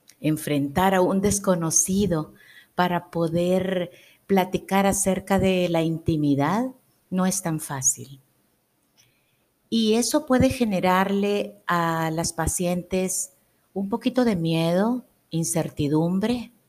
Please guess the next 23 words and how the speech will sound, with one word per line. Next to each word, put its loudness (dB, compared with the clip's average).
inclusive 0
estrés -2
a 0
la 2
hora, 4
pues, 2
de, 0
de -2
poner 2
en 4
manos 0
de 0
un -2
profesional -4
su -2
intimidad -2
o 2
lo 0
que -4
realmente -4
le 0
está -2
sucediendo. -6